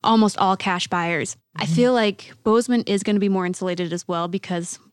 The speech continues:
Speaker 1: there's still a lot of cash here,
Speaker 2: Mm-hmm.
Speaker 1: but most people are getting loans on their homes.
Speaker 2: And their primary residences.
Speaker 1: Exactly. And
Speaker 2: Yes.
Speaker 1: so if they get in a tight squeeze, they will work to try to keep it. They're not gonna
Speaker 2: Yeah.
Speaker 1: foreclose or do a short sale.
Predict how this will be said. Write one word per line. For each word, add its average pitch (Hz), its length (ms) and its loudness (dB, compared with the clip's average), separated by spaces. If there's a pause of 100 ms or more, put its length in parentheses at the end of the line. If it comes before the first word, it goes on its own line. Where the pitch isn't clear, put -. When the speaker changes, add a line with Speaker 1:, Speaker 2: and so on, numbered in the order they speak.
(120)
Speaker 1:
there's 240 180 0
still 233 180 0
a - 20 0
lot 190 140 0
of 180 80 -6
cash 170 320 -2
here, 170 320 0 (160)
Speaker 2:
Mm-hmm. 160 240 2
Speaker 1:
but 196 160 0
most 220 240 2
people 202 180 0
are 190 40 2
getting 175 240 0
loans - 240 -4
on - 80 -2
their 196 120 -2
homes. 180 400 -2 (120)
Speaker 2:
And 170 100 4
their 170 80 4
primary 160 420 2
residences. 143 540 0
Speaker 1:
Exactly. 185 760 -2 (100)
And 147 100 4
Speaker 2:
Yes. 208 80 2
Speaker 1:
so 208 500 2
if - 460 -4
they 202 120 0
get 208 200 -4
in 208 80 -2
a 196 60 0
tight - 320 -6
squeeze, 185 640 0
they 190 580 2
will 185 500 2
work 185 460 0 (140)
to - 80 -10
try 180 180 -2
to 175 60 -4
keep 180 280 -4
it. 240 140 0 (100)
They're 196 140 -2
not 180 140 0
gonna 156 120 0
Speaker 2:
Yeah. 175 60 0
Speaker 1:
foreclose 175 540 0
or - 20 -4
do 156 100 -2
a - 60 -2
short - 300 -6
sale. - 240 -4